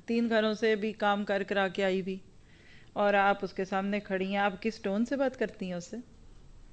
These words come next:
और वो आपके क्या क्या features देख रहे होते हैं। और शौहर बेचारे वादा कर गए थे, "पाँच बजे आऊँगा और shopping पे ले जाऊँगा।" अल्लाह का बंदा, बड़ा ही तरस आता है मुझे शौहरों पे।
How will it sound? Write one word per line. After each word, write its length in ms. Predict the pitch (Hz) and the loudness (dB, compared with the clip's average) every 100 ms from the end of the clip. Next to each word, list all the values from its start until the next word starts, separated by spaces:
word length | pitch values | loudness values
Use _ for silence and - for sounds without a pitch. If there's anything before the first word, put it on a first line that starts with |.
| - - - | -20 -6 0
और 80 | |
वो 60 | 214 | 4
आपके 300 | 226 220 240 | 4 4 0
क्या 240 | 226 233 240 | 0 0 0
क्या 260 | 233 240 | 0 -2
features 460 | 233 220 185 240 240 | -2 -4 -2 -2 2
देख 220 | 220 208 | 0 0
रहे 80 | 202 | -2
होते 200 | 185 - | -4 -6
हैं। 120 | 185 - - - - - - - - - - - - - | -12 -14 -20 -20 -20 -20 -20 -20 -20 -20 -20 -20 -4 6
और 180 | 233 | 8
शौहर 400 | 240 240 220 247 | 8 6 6 6
बेचारे 480 | 240 247 226 214 220 | 6 6 8 8 8
वादा 380 | 208 226 233 247 | 6 8 8 8
कर 200 | 240 214 | 8 6
गए 160 | 202 214 | 6 2
थे, 100 | 220 | 2
"पाँच 280 | 208 208 202 | 2 2 2
बजे 220 | 208 208 | 0 2
आऊँगा 320 | 202 196 196 | 2 2 2
और 80 | 202 | 0
shopping 380 | 190 190 202 190 | 2 -2 -2 -4
पे 100 | 202 | -2
ले 160 | 196 180 | -2 -2
जाऊँगा।" 420 | 190 190 185 185 - - - - - - - - - | -4 -6 -8 -12 -18 -20 -20 -20 -20 -20 -20 -18 -8
अल्लाह 180 | 185 190 | -4 -4
का 140 | 185 | -4
बंदा, 340 | 175 180 175 175 - - - - - - - - _ _ - - | -4 -4 -6 -8 -14 -20 -20 -20 -20 -20 -20 -20 _ _ -20 -8
बड़ा 160 | 196 208 | -2 0
ही 60 | |
तरस 260 | 220 214 - | 0 -2 -4
आता 180 | 208 208 | -4 -4
है 40 | |
मुझे 180 | 196 196 | -2 -4
शौहरों 300 | 196 190 190 | -6 -6 -6
पे। 140 | 196 | -4